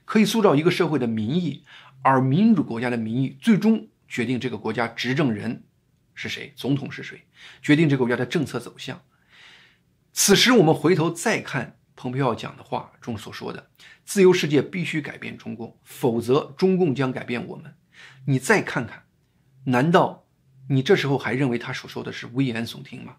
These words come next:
中共通过媒体收买改变一个社会的民意，非，虽然它的作用非常大，但是毕竟这是一个比较缓慢的过程。有时中共需要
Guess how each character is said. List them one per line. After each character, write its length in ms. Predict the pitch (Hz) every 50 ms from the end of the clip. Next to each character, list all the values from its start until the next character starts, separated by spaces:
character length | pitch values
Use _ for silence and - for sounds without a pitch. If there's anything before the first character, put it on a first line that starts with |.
| _ _ _ _ _ _ _ _ _ _ _ _ _ _ _ _ _ _ _ _ _ _ _ _ _ _ _ _ _ _ _ _ _ _ _ - _ _ _ _ _ _ _ _ _ _ _ _ _
中 200 | - 262 269 269
共 160 | 262 254 208 185
通 160 | 202 226 226
过 100 | 220 185
媒 320 | 127 113 117 123 156 202
体 220 | 202 - - - 120
收 220 | - - 175 180
买 280 | 180 143 113 110 - -
改 200 | - - 104 104
变 180 | 120 139 143
一 60 | 135
个 100 | 131 151
社 180 | 143 - - 170
会 120 | 143 160
的 80 | 127 120
民 200 | 113 113 113 117
意， 360 | 135 156 175 156 - - - _ _ _ _ _ _ _ _ _ _ _ _ _ _ _ _ _ _ _ _ _ _ _ _
非， 380 | - - - - 247 247 247
虽 220 | 240 - - 262 262
然 180 | 220 131 127
它 100 | 139 131
的 360 | 139 139 120 110 - - _ _ _ _ _ _ _ _ _ _
作 220 | - - 202 160
用 260 | 160 160 127 - -
非 260 | - - - 208 208
常 200 | 185 131 113 123
大， 320 | 135 - - - - _ _ _ _ _ _ _ _ _ _ _ _ _ _ _
但 120 | 165 151
是 80 | - 151
毕 280 | 143 - - 208 160
竟 200 | 143 165 147 127
这 120 | - - 131
是 120 | - 131
一 40 | 117
个 100 | 127 123
比 180 | - - 147
较 140 | 143 147 135
缓 260 | 135 - - - -
慢 140 | - 135 131
的 80 | - -
过 160 | - - -
程。 160 | - - - _ _ _ _ _ _ _ _ _ _ - - - - - - - _ _
有 160 | _ 165 180 180
时 180 | 180 269 247
中 180 | 220 262 269 254
共 220 | 254 262 208 165
需 200 | - - - 208
要 360 | 214 208 165 127 - - -